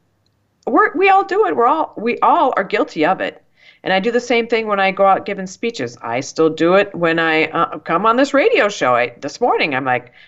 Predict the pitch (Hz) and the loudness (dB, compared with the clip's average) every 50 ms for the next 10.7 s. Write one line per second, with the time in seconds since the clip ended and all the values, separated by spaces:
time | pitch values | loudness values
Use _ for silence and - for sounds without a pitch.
0 | _ _ - 120 131 202 262 262 226 175 156 143 143 143 151 160 160 165 185 226 | _ _ -12 -6 -4 -2 0 0 0 0 0 0 0 0 0 0 -2 -2 0 0
1 | 262 240 - - - - - 131 131 127 - - 104 120 107 123 143 127 139 190 | -2 -2 -4 -10 -14 -10 -8 -8 -8 -10 -12 -14 -12 -8 -6 -4 -2 -2 -2 -2
2 | 220 - _ - - 143 151 - 196 185 185 202 196 185 220 - - 208 - 190 | -4 -8 _ -10 -8 -6 -4 -2 -2 0 2 4 4 4 2 0 -2 -4 -4 -2
3 | 165 139 123 120 120 - - - - - - - - _ _ _ _ _ _ _ | -2 0 0 -2 -4 -6 -14 -20 -20 -20 -20 -20 -20 _ _ _ _ _ _ _
4 | _ _ _ - 156 196 170 135 - - - _ _ _ _ _ _ _ _ _ | _ _ _ -4 -2 0 0 0 -2 -6 -14 _ _ _ _ _ _ _ _ _
5 | _ _ _ - - - 220 196 190 185 180 - - - 180 202 208 214 226 233 | _ _ _ -14 -8 -4 -2 -2 0 0 0 0 -2 -2 -2 0 0 0 0 0
6 | - - - 226 208 175 214 202 196 - - - 196 196 180 135 117 110 - - | -2 -6 -8 -8 -6 -2 -2 -2 -2 -4 -6 -6 -6 -4 -2 -2 -4 -4 -4 -8
7 | - 127 - - 123 120 165 185 - - - - - - - 165 165 170 214 202 | -12 -10 -6 -2 2 2 2 2 0 -4 -12 -20 -16 -10 -6 -6 -4 -2 -2 -2
8 | 170 180 175 - - 196 190 190 - 220 220 220 240 - - 262 247 - - - | -2 -4 -6 -2 -2 -2 -2 -2 -2 0 2 2 2 2 0 -2 -4 -2 -4 -4
9 | 165 - - - - - _ - 220 233 247 240 247 247 247 247 247 - - _ | 0 0 0 -2 -2 -6 _ 2 4 4 4 6 6 4 4 4 2 -4 -16 _
10 | _ - - 180 185 190 185 - - 202 185 190 190 - | _ -6 -4 -2 -2 -2 -4 -6 -4 -2 -2 -2 -4 -8